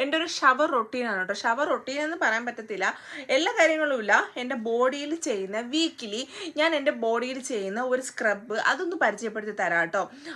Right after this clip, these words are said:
അടിപൊളി സ്ക്രബാണ്. ഞാൻ അതിൻ്റെ ബാക്കി ഡീറ്റെയിൽസ് ഞാൻ പറഞ്ഞുതരാം, എന്തൊക്കെയാണ് ഞാൻ യൂസ് ചെയ്യുന്നത്, എങ്ങനെയാണ് യൂസ് ചെയ്യുന്നത്,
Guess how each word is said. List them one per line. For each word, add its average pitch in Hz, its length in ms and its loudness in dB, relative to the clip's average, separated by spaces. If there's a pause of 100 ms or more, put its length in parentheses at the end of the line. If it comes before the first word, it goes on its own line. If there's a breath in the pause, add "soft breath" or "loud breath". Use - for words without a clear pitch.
(140)
അടിപൊളി 254 580 2
സ്ക്രബാണ്. 214 640 2 (220)
ഞാൻ 233 160 2
അതിൻ്റെ 240 260 -4
ബാക്കി 226 260 2
ഡീറ്റെയിൽസ് 233 360 -8
ഞാൻ 226 160 -6
പറഞ്ഞുതരാം, 202 480 -2
എന്തൊക്കെയാണ് 220 420 -4
ഞാൻ 208 100 -4 (120)
യൂസ് 240 240 -8
ചെയ്യുന്നത്, 196 340 -6 (460 loud breath)
എങ്ങനെയാണ് 349 480 4
യൂസ് 311 280 -2
ചെയ്യുന്നത്, 285 300 2